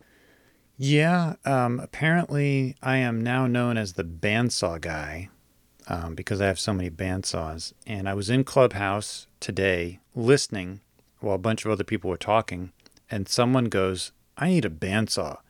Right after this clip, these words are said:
Dum, dum, dum, dum, dum, dum." And then somebody says, "You should talk to P J."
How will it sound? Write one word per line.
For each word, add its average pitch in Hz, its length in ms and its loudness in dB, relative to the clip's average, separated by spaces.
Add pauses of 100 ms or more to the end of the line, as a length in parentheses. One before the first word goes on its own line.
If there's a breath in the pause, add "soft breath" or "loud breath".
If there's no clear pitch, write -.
(580)
Dum, 123 160 4
dum, 123 140 2 (100)
dum, - 0 -
dum, 104 240 -2
dum, 95 140 -10
dum." 95 200 -2 (120)
And 107 100 -6
then 98 80 -2
somebody 131 320 4
says, 107 400 0 (260)
"You 254 120 4
should - 200 -2
talk 120 240 2
to 120 60 -6
P 262 220 0
J." - 340 -2